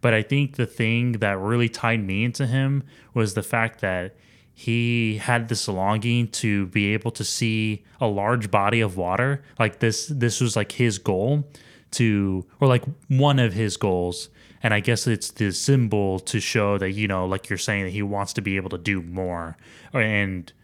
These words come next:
literally see more. Um, and there was this, uh, there's, like, this simplistic beauty with the fact that he wants to be closer to, to the nature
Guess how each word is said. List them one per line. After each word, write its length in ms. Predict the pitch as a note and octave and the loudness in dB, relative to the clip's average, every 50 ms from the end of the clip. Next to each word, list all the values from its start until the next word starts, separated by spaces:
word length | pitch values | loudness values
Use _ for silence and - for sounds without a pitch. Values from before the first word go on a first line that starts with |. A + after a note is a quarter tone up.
| _ _ - | _ _ -4
literally 640 | A#2+ A2+ A#2+ C3 B2 A#2 A2 G2+ F#2+ F#2 F#2 F2+ F2+ | 0 2 4 4 4 4 4 2 0 -2 -2 -4 -4
see 340 | - - - B2 A2+ G#2+ G2+ | -4 -4 -2 0 0 0 0
more. 420 | F#2+ F2+ F2 E2+ E2 E2 E2 - _ - - - - - - - | -2 -4 -6 -8 -8 -10 -12 -16 _ -20 -20 -20 -20 -20 -12 -4
Um, 580 | - G#2+ F#2+ F#2+ F#2 F2+ F2 F2+ F2 E2+ E2+ F2 - _ - - - - - - - | -2 0 0 0 0 -2 -2 -4 -6 -8 -10 -12 -14 _ -20 -20 -20 -20 -20 -8 0
and 180 | - B2+ A#2+ A#2+ | 2 4 4 4
there 60 | A#2 | 4
was 200 | A#2 A#2+ A2+ - | 4 2 2 2
this, 280 | B2+ C3 G#2+ - - C3 | 2 2 0 0 -2 -2
uh, 400 | A2 G2 F#2 F2+ F2 F2 E2+ E2+ - _ _ _ _ _ _ _ _ _ _ _ _ _ - _ _ _ _ | -2 -2 -2 -2 -4 -6 -8 -10 -14 _ _ _ _ _ _ _ _ _ _ _ _ _ -20 _ _ _ _
there's, 300 | - C#3 D3 D3 C3+ - | 2 4 4 4 4 4
like, 140 | F3+ D#3+ - | 2 2 2
this 200 | E3 C#3+ - - | 2 0 2 2
simplistic 600 | - B2 G#2 - - D3 D#3 - - E3+ C3 A2 | 0 -2 0 0 0 0 0 2 0 0 -2 -2
beauty 560 | G#2 G2+ G2+ A2 A2 G2 F#2+ F#2 F2+ F2+ F2 - _ _ _ | -4 -2 0 0 2 2 0 0 -2 -4 -8 -10 _ _ _
with 200 | - A#2+ A2+ - | 2 2 2 2
the 80 | A#2+ G2+ | 0 -2
fact 380 | - - A2+ G#2+ A2+ A2 - | 0 0 0 0 0 -2 -2
that 160 | - G#2+ G2+ - | -4 -4 -2 -2
he 180 | B2+ A#2 A2 | -2 -2 0
wants 320 | G#2 G#2+ G#2+ G#2+ G#2 - - | 0 0 0 -2 -2 -2 -2
to 80 | B2 | -2
be 100 | A2+ A2 | -2 -2
closer 500 | G2+ - - A#2 A2+ G#2+ - - B2+ A#2 G2+ | -2 -2 -2 -2 0 0 0 0 -2 0 0
to, 200 | G2+ F#2+ F2+ D#2+ - - - _ _ _ _ _ - | 0 -2 -4 -4 -8 -14 -20 _ _ _ _ _ -6
to 560 | - - G#2 G2+ G2 F#2+ F#2+ F#2 F2+ F2 - _ _ _ _ _ | -2 0 0 0 0 0 -2 -2 -4 -6 -8 _ _ _ _ _
the 140 | - B2 A2 | 0 2 2
nature 640 | G#2 G2+ G2 G2+ G#2 - - - D3+ D#3 D#3+ D#3+ D3 | 2 0 -2 -2 -4 -4 -4 -2 0 0 0 0 -2